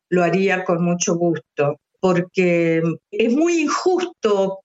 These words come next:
que se mienta, es muy injusto que ataquen un país de tal manera, porque eso es lo que yo siento. Siento que están atacando, que esto es una guerra contra Rusia, de, de Estados Unidos y de Europa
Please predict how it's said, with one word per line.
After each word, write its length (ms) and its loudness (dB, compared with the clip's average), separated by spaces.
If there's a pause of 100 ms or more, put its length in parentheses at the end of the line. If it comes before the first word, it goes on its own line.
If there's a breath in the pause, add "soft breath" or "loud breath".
que 140 0
se 240 0
mienta, 960 0 (420 loud breath)
es 160 2
muy 300 2
injusto 680 -2
que 140 0
ataquen 560 -2
un 200 0
país 800 -2
de 240 -2
tal 240 0
manera, 680 0 (340 loud breath)
porque 240 0
eso 200 -2
es 60 0
lo 80 0
que 120 0
yo 180 -4
siento. 920 -2
Siento 480 0
que 100 0
están 300 0
atacando, 1040 -2 (540 loud breath)
que 140 2
esto 120 0
es 160 0
una 220 0
guerra 580 -2 (140)
contra 680 0
Rusia, 720 -2
de, 280 0
de 160 -2
Estados 520 -2
Unidos 380 0
y 60 0
de 120 0
Europa 800 -2